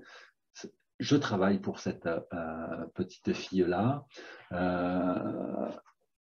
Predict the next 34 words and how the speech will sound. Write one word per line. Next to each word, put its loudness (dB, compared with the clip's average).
et 6
ça, 8
c'est 6
fondamental. 6
Quand 4
vous 4
travaillez 6
effectivement 6
avec 0
des 0
étudiants 4
autochtones, 4
des 8
fois, 6
il 4
faut 4
que 6
vous 4
alliez 4
chercher 6
à 2
l'intérieur 8
de 4
vous 4
des 6
éléments 8
qui -2
vont 6
vous 2
donner 8
suffisamment 6
d'énergie 6
pour -6
continuer 10